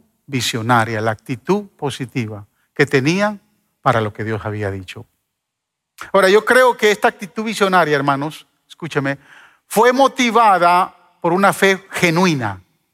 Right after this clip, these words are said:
en estos dos hombres de Dios. Fue muy agresiva,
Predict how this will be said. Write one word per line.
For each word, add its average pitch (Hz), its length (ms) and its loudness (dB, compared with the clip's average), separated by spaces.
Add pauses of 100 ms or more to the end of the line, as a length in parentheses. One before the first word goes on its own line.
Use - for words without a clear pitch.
(160)
en 135 140 0
estos 147 240 0
dos 143 180 -2
hombres 123 260 -2
de 117 120 -2
Dios. 113 200 -6 (720)
Fue 277 200 2
muy 320 180 6
agresiva, 226 880 2